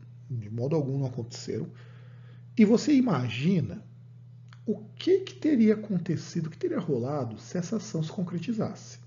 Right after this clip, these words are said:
E também você utiliza muito pra expressar aquele ressentimento, aquela culpa de não ter feito alguma coisa.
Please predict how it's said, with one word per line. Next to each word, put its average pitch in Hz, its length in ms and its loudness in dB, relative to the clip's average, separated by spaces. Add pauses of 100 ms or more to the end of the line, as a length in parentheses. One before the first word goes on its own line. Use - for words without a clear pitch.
(2250)
E 254 60 8
também 277 1000 4
você 214 220 6
utiliza 208 280 4
muito 190 320 2
pra 226 140 4
expressar 214 600 2
aquele - 320 0
ressentimento, 185 640 0
aquela 202 180 -4
culpa 240 680 0 (580)
de - 140 0
não 202 60 4
ter 202 140 0
feito 196 240 4
alguma 180 240 2
coisa. 104 500 -2